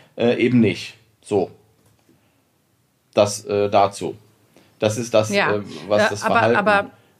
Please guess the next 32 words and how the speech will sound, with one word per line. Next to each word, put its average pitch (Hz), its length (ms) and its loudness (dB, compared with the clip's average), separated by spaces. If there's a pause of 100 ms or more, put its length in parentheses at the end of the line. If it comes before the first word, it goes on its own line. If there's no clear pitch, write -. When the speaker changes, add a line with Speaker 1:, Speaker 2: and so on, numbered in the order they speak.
(440)
Speaker 1:
unterscheidet. 208 280 0
Speaker 2:
vielleicht, 220 400 -2
wenn 233 180 2
man, 254 320 -2
wenn 220 220 0
man 254 200 -2
das 208 260 -4
Glück 233 300 -8
hat 208 300 -4
und 190 320 -6
einen 175 120 -6
Habicht 180 380 -6
sieht, 226 240 -8
dann 196 160 -4
ist 190 160 -10
jetzt 214 300 -6
momentan 185 600 -6
die 170 100 -6
beste 170 400 -8
Zeit, 151 440 -12
ne? 214 300 -8
Also 170 240 -4
ab 175 160 -4
Speaker 1:
Ja. 214 120 4
Speaker 2:
März 202 360 -2
fangen 202 240 -6
die 185 80 -6
ja 180 120 -2
mit 175 200 -8
diesen 156 220 -8
Balzflügen 208 680 -6
an. 190 320 -6